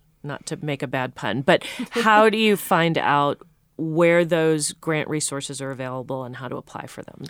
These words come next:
Speaker 1: Do you know?
Speaker 2: The State Historic Preservation Office and Preserve Montana,
Speaker 1: Okay.
Speaker 2: our statewide preservation organization, both of them have documents that list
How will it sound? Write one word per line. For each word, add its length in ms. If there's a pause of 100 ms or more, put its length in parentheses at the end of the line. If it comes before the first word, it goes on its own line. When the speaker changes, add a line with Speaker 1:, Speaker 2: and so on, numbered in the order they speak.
Speaker 1:
Do 120
you 60
know? 300 (440)
Speaker 2:
The 100
State 320
Historic 420
Preservation 640
Office 420 (160)
and 220
Preserve 440
Montana, 640
Speaker 1:
Okay. 480
Speaker 2:
our 100
statewide 580
preservation 720
organization, 680 (460)
both 280
of 200
them 340
have 540
documents 600
that 240
list 480